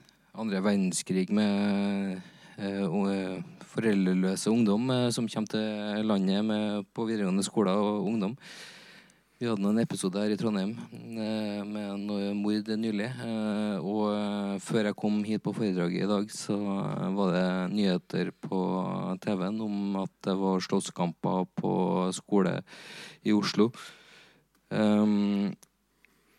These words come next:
eh, jeg tenker man går fra den generasjonen som sitter og spiller et dataspill, liksom, der alt, det er ingenting hærverk, ingen graffiti, eh, ingen slåssing, fra å eskalere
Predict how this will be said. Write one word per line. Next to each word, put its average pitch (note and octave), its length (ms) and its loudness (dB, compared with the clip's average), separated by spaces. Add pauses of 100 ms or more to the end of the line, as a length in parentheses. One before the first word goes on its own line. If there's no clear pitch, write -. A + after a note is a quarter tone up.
(580)
eh, G#2+ 1120 4
jeg A2 120 2
tenker G#2 680 4
man A2 260 4
går A2 240 6
fra A2 300 6
den G#2+ 180 4
generasjonen G#2 640 4
som G2+ 120 0
sitter - 200 -2
og F#2+ 80 -2
spiller F#2+ 220 -2
et F2 120 -4
dataspill, F#2 640 2
liksom, G2 420 0
der G2+ 240 2
alt, F#2+ 180 0 (1040)
det F#2+ 120 0
er - 40 -6 (140)
ingenting G#2 500 2
hærverk, G#2+ 800 2
ingen G#2 280 2
graffiti, G#2 600 2 (120)
eh, G#2+ 460 2
ingen G#2 240 2
slåssing, A2+ 500 2 (220)
fra G#2 500 6 (140)
å G2+ 420 4
eskalere G#2+ 880 4